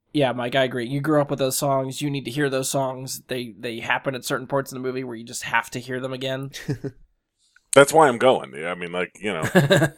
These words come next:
Speaker 3: <laughs> like, get to see this in the theater again, get the songs again, you know. That's what I'm there for.
Speaker 1: Sounds good. Um, all right, so we'll go to Josh's number five.
Speaker 2: Um, this was, I think, like, number maybe three on my anticipation list,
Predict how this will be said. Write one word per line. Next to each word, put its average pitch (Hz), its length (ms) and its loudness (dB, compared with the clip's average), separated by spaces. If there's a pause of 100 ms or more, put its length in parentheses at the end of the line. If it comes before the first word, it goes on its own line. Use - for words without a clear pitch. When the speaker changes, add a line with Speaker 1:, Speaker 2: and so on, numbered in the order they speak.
(100)
Speaker 3:
<laughs> 120 120 0
like, 107 140 2
get 120 160 -2
to 113 80 -4
see 123 140 0
this 110 180 -4
in 110 80 0
the 92 80 -6
theater 104 320 0
again, 95 260 -4
get 95 140 -8
the - 40 -12
songs 90 380 -2
again, 90 320 -4
you 95 140 -4
know. 76 100 -4 (1200)
That's 87 160 -6
what 98 80 0
I'm 87 100 -2
there 82 140 -2
for. - 240 -10 (1160)
Speaker 1:
Sounds 113 320 -8
good. 123 180 -8 (960)
Um, 135 920 -2
all 143 60 4
right, 147 140 4
so 151 100 -6
we'll 147 40 -2
go 156 120 2
to 151 460 0
Josh's 143 460 2
number 139 520 -2
five. - 340 2 (800)
Speaker 2:
Um, 127 580 8
this 117 360 2
was, 135 760 4
I 110 100 4
think, - 360 2
like, 101 140 4
number 98 420 4
maybe 101 220 0
three 113 640 0
on 104 140 2
my 101 120 2
anticipation 101 680 0
list, 113 360 2